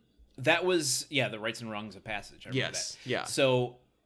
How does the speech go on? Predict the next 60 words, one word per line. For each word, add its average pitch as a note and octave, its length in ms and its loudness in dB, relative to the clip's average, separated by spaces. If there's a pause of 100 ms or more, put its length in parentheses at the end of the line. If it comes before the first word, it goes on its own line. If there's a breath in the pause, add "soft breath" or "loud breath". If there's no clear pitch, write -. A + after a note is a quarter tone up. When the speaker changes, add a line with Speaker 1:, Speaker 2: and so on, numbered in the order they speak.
(580)
Speaker 1:
I F#3+ 100 6
think A3 240 -2
Jill G3+ 240 0
can, C#3 500 -6
can A#2 300 -2
acquiesce A#2 440 -2
and A2 60 -10
go G#2+ 80 -4
to G2 100 -8
a F#2+ 40 -8
sports G2 380 -10
game F2+ 360 -14
at G2+ 140 -12
some G2+ 160 -10
point F2 240 -20
here. - 180 -20
Speaker 2:
You G#3+ 240 0
make C4+ 220 2
a C4 40 -2
very G3+ 260 4
good F3 180 0
point. C#3+ 360 -4 (120)
I D#3 140 0
think A#3 320 -4
that, F#3 240 0
yeah, A#2+ 520 2
I D#3 60 2
think G#3 300 -4
that, D#3+ 220 0 (120)
you C#3+ 260 0
know, C#3 120 2
certainly D3+ 340 0
Tim C#3 240 -2
should C3 140 -6
have A#2+ 100 -4
honored A#2+ 340 -2
their G#2+ 160 0
initial G2+ 320 -4
plans G#2 480 -4
Speaker 1:
Yeah, - 200 4
Speaker 2:
like G3+ 100 2
Speaker 1:
and D4 80 4
he D#4 40 4
Speaker 2:
that, - 60 2
Speaker 1:
does. - 160 6
Speaker 2:
that, G#2+ 140 -2
yeah, B2+ 160 2
and D#3 140 2
he G#3+ 80 -2
d-, E3+ 80 2
and G#3 180 2
he G3 60 -4
does. G2 240 -2
So, D#3+ 140 -2
uh, A#2+ 280 -2 (160)
Speaker 1:
But, D3 200 6
Speaker 2:
good D3 100 6
Speaker 1:
of B2+ 40 0
course, C3+ 140 2
Speaker 2:
there. F#2 220 2